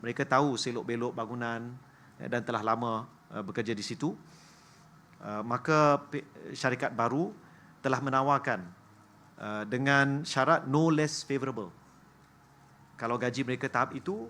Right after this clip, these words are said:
dengan syarikat yang lama, tidak boleh leb-, kurang daripada apa yang mereka terima daripada syarikat lama. Ah, dan ini telah diuruskan oleh syarikat baru.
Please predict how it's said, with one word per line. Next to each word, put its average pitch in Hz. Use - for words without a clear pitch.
dengan 113
syarikat 120
yang 123
lama, 175
tidak 139
boleh 143
leb-, 135
kurang 160
daripada 123
apa 131
yang 123
mereka 120
terima 123
daripada 110
syarikat 110
lama. 120
Ah, 101
dan 110
ini 160
telah 135
diuruskan 127
oleh 117
syarikat 110
baru. 113